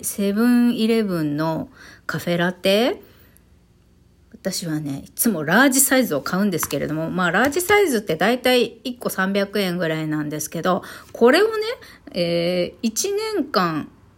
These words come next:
飲んだら一体全体いくらになるんだって計算したらね、単純計算で十万九千五百円ですって。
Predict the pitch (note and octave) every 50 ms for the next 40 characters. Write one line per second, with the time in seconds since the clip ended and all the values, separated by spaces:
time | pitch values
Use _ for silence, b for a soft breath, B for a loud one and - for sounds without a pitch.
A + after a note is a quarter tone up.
0 | _ _ _ _ _ _ _ _ _ _ _ _ _ _ - A3 G#3+ C4+ E4+ F4
1 | D4+ B3 F3+ F3 E3 D#3+ E3 D#3+ - - F#3 - - - D#4+ D#4+ E4+ C#4+ D4 D#4
2 | D4+ D4+ D4+ D4 C#4 C4+ C4 C#4 D4+ - - F#4+ F4 E4+ D4+ C4 A#3 G#3+ G3+ G3
3 | F#3 F#3+ F#3 F3+ E3 D#3+ D3+ D3 - - - - D3 C3+ - - - - G3 G#3
4 | A3+ - B3 A#3 A#3 A#3+ - - B3+ A3 F#3 - - F3+ F#3+ - A3+ G#3+ A3 A3
5 | G#3+ A3+ A3 G#3+ G#3+ G#3+ A3+ G#3 G3+ G3 - D#3+ C3+ C3 C#3+ E3+ F3+ - - B
6 | B B B B B B B F#3+ D#3 E3+ G3+ C4 F4+ G4 G#4+ A4+ D#4+ C4 A3 -
7 | - - C#4+ D4+ D4 D4+ F#4 E4 B3 G#3 - C4 - - - A3 G#3 - - -
8 | E4 F#4 G#4 E4+ A#3 G3+ D4 - - - - - - D#4+ B3 B3+ A3+ A3+ A#3